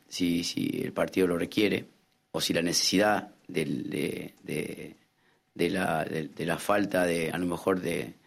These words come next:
de, de centrales para jugar en otro sistema nos hace pensar en un dibujo diferente. Pero Luca está, está intentando pertenecer a esta forma,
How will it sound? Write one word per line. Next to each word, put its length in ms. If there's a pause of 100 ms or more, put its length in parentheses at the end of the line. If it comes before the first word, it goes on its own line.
(360)
de, 320
de 120
centrales 460
para 180
jugar 240
en 140
otro 200
sistema 580 (500)
nos 160
hace 160
pensar 340
en 180
un 220
dibujo 340
diferente. 560 (480)
Pero 220
Luca 680
está, 640 (160)
está 160
intentando 1080 (760)
pertenecer 800
a 120
esta 180
forma, 460